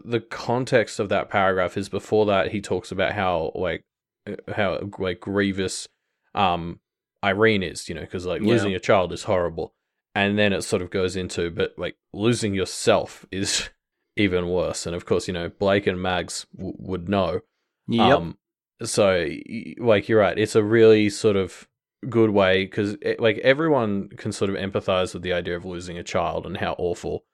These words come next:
Speaker 2: Mm.
Speaker 1: that is. And then, well, like, that is used to pivot to, and Molly's kinda going through something which is probably even worse.
Speaker 2: Yeah. Um, and while we're on the topic of Blake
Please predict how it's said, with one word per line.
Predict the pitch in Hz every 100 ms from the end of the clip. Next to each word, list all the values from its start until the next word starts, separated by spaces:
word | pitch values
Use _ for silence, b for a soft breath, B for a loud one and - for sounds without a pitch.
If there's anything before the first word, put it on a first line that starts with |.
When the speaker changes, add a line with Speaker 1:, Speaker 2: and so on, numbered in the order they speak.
| _ -
Speaker 2:
Mm. | 113 104
Speaker 1:
that | 90 82
is. | 80 82 -
And | - 90
then, | 85 85 _ _ _
well, | - 78 76 -
like, | 87 80 - -
that | 98 92
is | 90 95
used | 92 95 90 - -
to | - 92
pivot | - 127 98 92 -
to, | - 90 85 82 - _ _ _ -
and | 104
Molly's | 101 95 92
kinda | - 101
going | 95 92
through | 90 101
something | 110 73 92
which | 92 90 -
is | 101
probably | - - 107 95 90 90 87 85
even | 95 90 85
worse. | 78 - - - _ _ -
Speaker 2:
Yeah. | 120 127 110 98 104 _ -
Um, | 156 160 - B B B
and | - 220 220
while | 269 320
we're | 294
on | 196
the | 175
topic | 165 165 165 139
of | -
Blake | 117 113 110 -